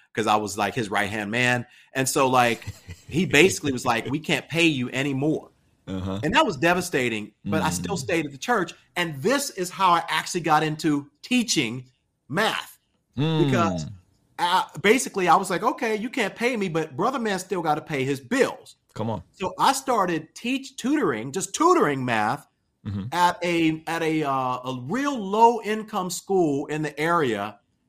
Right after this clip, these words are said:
Speaker 2: Hmm.
Speaker 1: uh, just a few hours a week, maybe, like, eight hours a week.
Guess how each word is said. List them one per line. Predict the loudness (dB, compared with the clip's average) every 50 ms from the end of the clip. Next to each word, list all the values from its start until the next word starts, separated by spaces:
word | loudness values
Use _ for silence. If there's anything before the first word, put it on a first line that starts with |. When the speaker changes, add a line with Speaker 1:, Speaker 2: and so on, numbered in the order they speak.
| _ _ -8
Speaker 2:
Hmm. | -6 -6 -6 -8 _ -2 0
Speaker 1:
uh, | 2 4 4 4 4 2 0
just | 0 0 0 0 0
a | -4
few | -6 -4 -2 2 6
hours | 6 8 6 6 2 0
a | -2
week, | -2 -2 -2 -2 -2 -6 -8
maybe, | -6 -4 -2 0
like, | 2 2 0 0 -4 -12 _ _ _ -20 -20 -20 -20 _ _ _ _ -4
eight | -2 -2 -2 0
hours | 2 2 2 2 0 -4
a | -6
week. | -6 -6 -8 -10 _ _